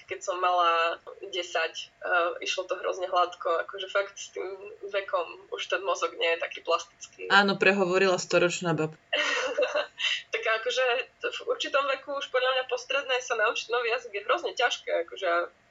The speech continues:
Speaker 1: hrozne obdivujem ľudí, ktorí v dospelosti napríklad sa rozhodnú, že si idú doplniť nejaký cudzí jazyk. Jednak na to málo kedy si fakt nájdem čas, že dneska sa idem učiť teraz romčinu. Trochu mám ostych, keď idem do komunít s tými ľuďmi akože rozprávať,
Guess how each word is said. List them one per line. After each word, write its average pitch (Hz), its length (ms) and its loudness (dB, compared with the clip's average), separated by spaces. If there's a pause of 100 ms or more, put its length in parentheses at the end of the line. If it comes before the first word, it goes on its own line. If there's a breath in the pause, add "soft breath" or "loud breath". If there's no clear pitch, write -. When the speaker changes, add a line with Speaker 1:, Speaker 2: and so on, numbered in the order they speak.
(100)
Speaker 1:
hrozne 480 320 0
obdivujem 427 440 0
ľudí, 190 280 -6
ktorí 190 320 -6
v - 80 -10
dospelosti - 600 -4
napríklad - 480 -4
sa 196 80 -4
rozhodnú, 185 400 -4
že - 160 -2
si 180 240 -12
idú 190 120 -12
doplniť 165 480 -2
nejaký 165 280 -2
cudzí 170 200 -8
jazyk. 170 300 0 (260)
Jednak 202 280 -4
na 180 120 0
to 180 120 -2 (440)
málo 226 240 2
kedy 240 200 -6
si 226 120 -6
fakt 220 200 -2
nájdem 196 280 -2
čas, 180 280 -2
že 170 120 -6
dneska 170 280 -4
sa 170 120 0
idem 165 200 -2
učiť - 280 -10
teraz 170 280 0
romčinu. 170 560 -2 (240)
Trochu 262 280 0
mám 226 160 0
ostych, - 520 -2
keď 196 240 -4
idem 196 200 -2
do 190 120 -2
komunít 196 520 -4 (200)
s - 160 -12
tými 180 200 -4
ľuďmi 175 400 -2
akože 185 240 -6
rozprávať, - 680 -2